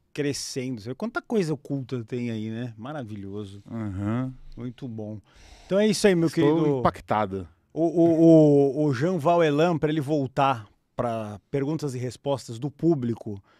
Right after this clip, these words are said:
Speaker 1: vocês vão ter que fazer co-, no último deu mais de cinco mil comentários no episódio dele.
Speaker 2: É.
Speaker 1: Foi um dos mais comentados da história do Paranormal.
Speaker 2: É, é, eu,
Speaker 1: Então
Speaker 2: eu
Speaker 1: faz um desafio aí dos comentários fixos. Aí a
Speaker 2: Não,
Speaker 1: gente
Speaker 2: cinco mil.
Speaker 1: encerra.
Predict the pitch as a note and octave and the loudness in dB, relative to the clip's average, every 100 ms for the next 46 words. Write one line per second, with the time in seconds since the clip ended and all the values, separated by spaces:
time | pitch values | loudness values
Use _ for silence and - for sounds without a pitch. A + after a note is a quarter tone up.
0 | _ _ - C3+ C3 C3+ D3+ C3 C#3 B2 | _ _ -6 -4 -2 -2 -4 -4 -6 -6
1 | - - C#3 D#3 G3+ - G3+ F3+ E3+ G#3 | -2 -2 -2 -4 -4 -4 -4 -4 0 -2
2 | - B3+ A#3 G#3 A3+ C4+ D#4+ G3+ D#3 F3+ | 0 0 2 2 2 0 0 2 4 4
3 | C#3 A2+ B2 A2 A2+ A#2+ A#2+ A#2 A2+ G#2+ | 2 0 -4 -4 -6 -4 -4 -4 -4 -2
4 | A#2 A2+ F3+ C#3+ D3 G3 G#3+ - A#3 G#3+ | 2 4 2 0 2 4 2 -2 0 0
5 | C#3 D3+ F3 D#3 E3 F#3+ - - D3+ E3 | 2 2 2 0 -2 -4 -4 0 0 0
6 | D#3+ F3 F3 C#3 A#2 C3+ A#2+ G#2+ G2+ - | -6 -4 -4 -2 -2 -2 -4 -6 -10 -14
7 | A2+ G2+ F#2+ A#2+ E3 D#3+ A3 G3 G#3 D3+ | -10 -8 -4 2 2 6 4 4 0 2
8 | F#3+ - F#3 F3 D#3+ C#3 - E3+ E3 D#3+ | 2 2 0 2 2 0 -4 -4 -2 0
9 | F3+ - - D3+ A#2+ - A#2+ G#2 B2 C#3+ | 0 0 -4 -6 -6 -10 -10 -4 -2 -2
10 | - - A3+ A#3+ B3 G3 F3+ F3+ - | -2 4 6 6 4 6 6 6 2